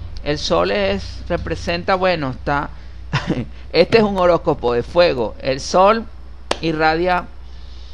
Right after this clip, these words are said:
luz, pero está basado prácticamente en su,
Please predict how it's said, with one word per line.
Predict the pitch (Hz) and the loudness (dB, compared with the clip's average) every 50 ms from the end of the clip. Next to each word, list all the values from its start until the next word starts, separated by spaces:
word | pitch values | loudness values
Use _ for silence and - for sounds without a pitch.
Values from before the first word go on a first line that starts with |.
| - - - - | -14 -12 -10 -6
luz, | - 160 185 202 220 233 220 - - | 0 4 6 8 8 6 4 0 0
pero | - 175 160 156 | 2 4 4 4
está | 151 151 - 170 156 | 4 2 2 0 2
basado | 160 170 175 - - 190 175 175 185 202 202 196 - - | 4 2 2 2 2 2 4 4 4 2 2 -2 -6 -4
prácticamente | - 175 165 - - 170 - 175 170 170 170 170 165 - 190 | -2 -2 -2 -2 -4 -6 -4 -4 -4 -4 -4 -6 -6 -6 -6
en | 180 175 | -6 -6
su, | - - 196 175 160 143 120 | -4 0 0 0 0 0 -4